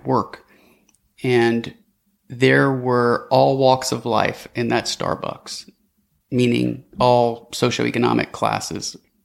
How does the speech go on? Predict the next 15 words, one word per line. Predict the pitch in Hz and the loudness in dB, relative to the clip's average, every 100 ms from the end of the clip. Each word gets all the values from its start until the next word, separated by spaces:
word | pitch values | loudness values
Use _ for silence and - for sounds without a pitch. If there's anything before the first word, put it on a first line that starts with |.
| _ | _
And | 120 | 0
I | 131 160 | 2 4
knew | 151 185 175 127 123 131 - | 4 6 6 2 0 -6 -8
that | 127 110 | -2 0
those | 135 143 139 | 2 2 0
people | - 165 131 120 120 120 | -2 -2 2 0 0 0
didn't | 131 127 117 117 - - | 2 4 2 0 -6 0
make | 120 123 - | 2 2 0
very | 113 117 | -2 0
much | 113 - 113 | -2 -4 -2
money. | 101 - - - _ | -2 -2 -4 -12 _
Like, | 90 - | -8 -4
the | 117 | 2
average | 117 117 113 110 | 2 2 -2 -6
wage | 113 120 117 113 - - - | -2 0 0 -2 -4 -8 -10